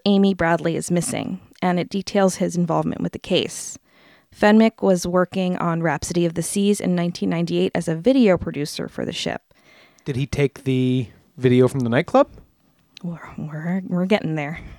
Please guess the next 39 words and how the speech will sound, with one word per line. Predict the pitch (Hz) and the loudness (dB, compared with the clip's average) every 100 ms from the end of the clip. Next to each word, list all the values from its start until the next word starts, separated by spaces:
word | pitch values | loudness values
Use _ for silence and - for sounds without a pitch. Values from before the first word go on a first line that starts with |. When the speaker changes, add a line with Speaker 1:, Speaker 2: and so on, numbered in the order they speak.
| - | -6
Speaker 1:
Uh, | 175 165 170 | -2 0 -2
here | 170 240 277 | 0 4 6
are | |
some | 262 240 214 | 6 2 2
things | 196 185 180 | 4 2 0
Fenwick | - 180 175 170 | -2 0 2 0
wrote | 160 160 - | 0 0 0
in | 160 156 156 - | -6 -6 -6 -8
his | - 160 | -8 -8
post. | - - - - - - - _ _ _ _ | -10 -10 -10 -10 -12 -14 -18 _ _ _ _
So, | - - - | -20 -14 -8
um, | 160 160 165 - 175 - _ _ _ _ - | -6 -4 -4 -4 -6 -10 _ _ _ _ -12
the, | - _ _ | -12 _ _
the | 180 | -2
rest | 180 - | -2 -2
of | |
this | 180 170 | -6 -6
is | 165 | -10
going | 180 165 | -8 -8
to | 185 | -4
be | 196 202 214 - | -2 -2 -2 -6
directly | 254 247 - 262 262 262 | -6 -6 -2 -2 0 -2
lifted | 226 - 233 | -4 -2 -2
from | - 202 | 2 2
the | 190 | 2
blog. | - - _ _ _ _ - - - - - _ _ - | -4 -10 _ _ _ _ -20 -20 -20 -20 -20 _ _ 2
Around | 196 196 | 4 6
Thursday | 208 226 - 285 | 6 4 4 4
afternoon, | 277 - 262 190 190 | 2 6 6 8 6
March | 180 175 - | 4 2 0
twenty-fifth, | 202 208 214 170 170 - - | 2 2 4 2 0 -4 -4
during | 180 180 | 0 2
my | 170 | 2
short | 170 190 - | 2 2 0
visit | 185 180 180 - | 4 4 4 -4
to | - | -4
the | 196 | -2
edit | 180 - - | 0 -2 -4
suite, | - 175 170 | -4 -4 -4